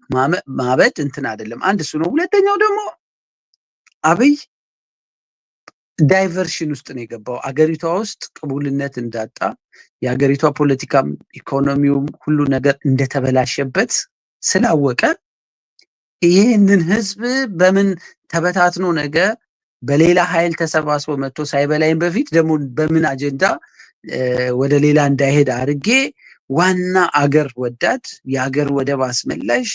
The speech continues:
የአገር እንትን፣ እ፣ እ፣ ከአዲስ አበባ እያፈናቀለ ስለ አሰብ ወደብ ታገልልኝናና ቤትህን አዲስ አበባ ላይ አፍርሶ ጎዳና ላይ ጥሎህ <laughs> ከትምህርት አፈ-፣ ገበታ አፈናቅሎህ እን-፣ አሁን ደግሞ አሰብ ሊሄድ ነውና፣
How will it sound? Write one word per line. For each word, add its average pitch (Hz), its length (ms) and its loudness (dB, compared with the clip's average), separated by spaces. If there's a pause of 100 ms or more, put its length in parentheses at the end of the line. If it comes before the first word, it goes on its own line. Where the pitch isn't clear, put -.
የአገር 143 440 0 (260)
እንትን፣ 123 340 -2 (420)
እ፣ - 120 -2 (720)
እ፣ - 100 -6 (440)
ከአዲስ 202 380 -2
አበባ 240 220 4
እያፈናቀለ 196 800 0
ስለ 202 260 -2
አሰብ 170 300 0
ወደብ 151 280 2 (300)
ታገልልኝናና 143 920 -2 (480)
ቤትህን 226 320 4
አዲስ 196 240 0
አበባ 170 220 4
ላይ 165 120 2
አፍርሶ 151 300 -4 (520)
ጎዳና 160 380 4
ላይ 160 220 2
ጥሎህ 175 340 -6 (580)
<laughs> - 560 -6 (280)
ከትምህርት 175 560 4
አፈ-፣ 160 300 0
ገበታ 151 360 0
አፈናቅሎህ 131 720 -4 (640)
እን-፣ 156 280 2
አሁን 147 240 2
ደግሞ 160 220 4
አሰብ 160 300 2
ሊሄድ 147 300 0
ነውና፣ 135 300 -2